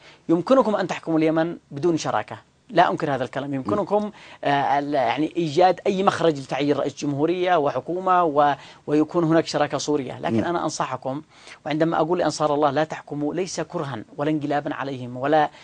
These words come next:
Speaker 1: ولا رفضا لهم ولا
Speaker 2: مم.
Speaker 1: إقصاء لهم.
Speaker 2: مم.
Speaker 1: أنا أقول أن هذا خطر عليهم. الإخوان المسلمين نصحوا في مصر بأن لا يتولوا السلطة، وتولوا السلطة وفشلوا، وانظر إلى أين وصلوا.
Speaker 2: مم.
Speaker 1: الإخوان المسلمين في اليمن نصحناهم كثيرا:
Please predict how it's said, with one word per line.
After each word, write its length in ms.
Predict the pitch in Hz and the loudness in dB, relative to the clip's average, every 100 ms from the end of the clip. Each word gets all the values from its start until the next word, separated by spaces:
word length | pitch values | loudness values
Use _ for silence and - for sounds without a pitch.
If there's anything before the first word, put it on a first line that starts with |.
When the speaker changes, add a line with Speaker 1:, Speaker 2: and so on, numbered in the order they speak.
| - - | -12 0
Speaker 1:
ولا 160 | 143 | 4
رفضا 300 | 151 151 143 | 4 4 4
لهم 320 | 139 135 135 127 | 4 4 0 2
ولا 120 | 165 | 2
Speaker 2:
مم. 60 | |
Speaker 1:
إقصاء 280 | 196 - - | 2 0 -2
لهم. 260 | 147 120 95 - | -2 -6 -8 -4
Speaker 2:
مم. 180 | 110 85 - | -4 -4 -6
Speaker 1:
أنا 180 | 147 165 | -4 -2
أقول 260 | 170 196 202 | -2 -2 -2
أن 200 | 175 160 | 0 0
هذا 220 | 185 175 | 0 -2
خطر 360 | - 202 190 | -2 -2 2
عليهم. 380 | 151 110 110 - - _ _ - _ - | 2 0 -4 -14 -20 _ _ -20 _ -18
الإخوان 580 | - 139 135 - 185 220 | -8 -6 -6 -2 4 4
المسلمين 520 | 196 165 180 202 170 | 2 -2 -6 -2 0
نصحوا 400 | 185 - 180 185 | 0 0 0 -2
في 120 | 160 | 0
مصر 320 | 180 202 - 139 | 2 0 0 -6
بأن 160 | 156 165 | -6 -4
لا 240 | 170 175 | 0 0
يتولوا 420 | 165 143 151 151 | 0 -2 0 0
السلطة، 360 | 131 - 143 - - _ _ _ _ - | 0 -4 -14 -18 -20 _ _ _ _ -10
وتولوا 380 | 143 147 156 160 | -8 0 2 2
السلطة 340 | 147 156 156 | 0 -2 0
وفشلوا، 540 | 151 135 139 156 165 170 | 0 0 -4 -2 -2 -2
وانظر 360 | 151 160 151 151 | 0 2 2 -2
إلى 140 | 139 | -4
أين 100 | 143 | -6
وصلوا. 360 | 127 120 110 101 - - | -8 -8 -12 -14 -16 -10
Speaker 2:
مم. 180 | 95 78 | -8 -4
Speaker 1:
الإخوان 340 | - 156 196 269 | -4 0 2 4
المسلمين 400 | 269 - 202 196 | 2 -2 -6 -8
في 100 | 156 | -6
اليمن 380 | 170 170 185 190 | -4 -4 -4 -6
نصحناهم 440 | 156 156 180 214 180 | -8 -8 -8 -6 -6
كثيرا: 440 | 170 180 175 180 | -8 -6 -6 -6